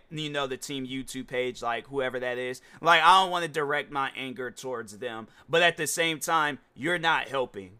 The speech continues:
To whoever that person is, you are not helping. How I really could use some help is actually sit down and talk to whoever is in charge of this stuff, the C E O or whoever.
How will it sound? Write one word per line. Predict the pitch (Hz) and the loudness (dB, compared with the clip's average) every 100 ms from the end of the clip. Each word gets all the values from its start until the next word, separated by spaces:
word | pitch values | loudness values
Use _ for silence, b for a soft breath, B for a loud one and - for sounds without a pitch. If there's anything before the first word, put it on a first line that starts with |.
| _ - | _ -8
To | 156 | -6
whoever | 147 151 165 175 | -6 -4 -2 0
that | 170 160 160 | -2 -4 -4
person | 156 - 147 | -4 -4 -8
is, | 147 143 - b b | -6 -6 -8 b b
you | 123 175 | -8 0
are | 170 147 | 2 2
not | 143 143 - | 2 0 -2
helping. | 143 123 - 110 113 b b | -2 -4 -4 -14 -14 b b
How | 165 175 175 | 6 8 10
I | 170 | 8
really | 147 214 247 226 | 4 0 0 -2
could | 254 254 220 | 0 0 0
use | 262 - | -6 -6
some | 247 254 | -6 -2
help | 247 247 - B - | -2 -2 -6 B 6
is | 214 - - | 6 6 2
actually | 196 233 - 233 214 - | 4 4 2 -6 -6 -4
sit | - 220 214 160 | -2 2 2 2
down | 175 175 160 - | 2 4 2 0
and | 165 143 | -6 -2
talk | 170 175 - | 4 4 2
to | 151 135 | -4 -4
whoever | 151 190 175 165 | -2 2 2 2
is | 156 139 | -2 -2
in | 143 123 | -8 -6
charge | 147 147 127 | -2 -2 -2
of | 123 | -8
this | 113 104 | -8 -8
stuff, | - 117 87 b b | -8 -8 -10 b b
the | 135 | -2
C | - - 196 185 185 | 0 0 -2 -2 -4
E | 175 | 0
O | 185 196 180 | 4 4 4
or | - 151 127 | 2 0 0
whoever. | 160 196 156 170 147 117 101 | -2 -4 2 2 2 -4 -8